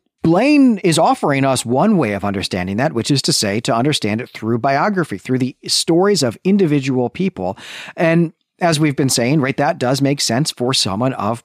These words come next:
Blaine's power and wealth, that, uh, for him, change can happen in the world because he wills it, because he has the resources and the power to make his will felt in the world, because he controls this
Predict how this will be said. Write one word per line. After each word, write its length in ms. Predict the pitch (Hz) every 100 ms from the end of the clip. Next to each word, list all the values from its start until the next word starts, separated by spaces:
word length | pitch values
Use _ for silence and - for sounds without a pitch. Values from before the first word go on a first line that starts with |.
| _
Blaine's 340 | 107 110 120
power 560 | - - 90 107 120 -
and 360 | 120 113 120 127
wealth, 400 | 160 247 151 -
that, 340 | 147 131 147 131 - - 156
uh, 180 | 143
for 200 | 135 147
him, 380 | 139 196 233 226 - -
change 360 | - 165 208 -
can 120 | 170
happen 380 | 135 202 - 165
in 100 | 123
the 80 |
world 380 | 101 107 113 131
because 440 | 143 - 151 143 -
he 340 | - 190 185
wills 380 | 160 156 175 113
it, 240 | 87 - - _ _ _ _ _
because 280 | 135 147 135
he 100 | 135
has 240 | 139 143
the 120 | -
resources 720 | 113 160 - 170 151 165 147
and 140 | 131 117
the 40 |
power 380 | - 120 131 123
to 240 | - 123 131 -
make 420 | 135 120 143 -
his 240 | - 127
will 240 | 110 127 123
felt 400 | - 135 131 -
in 160 | 110
the 80 | 95
world, 340 | 95 85 67 - - -
because 220 | 131 131
he 60 | 135
controls 540 | - - 113 110 123 -
this 260 | 131 127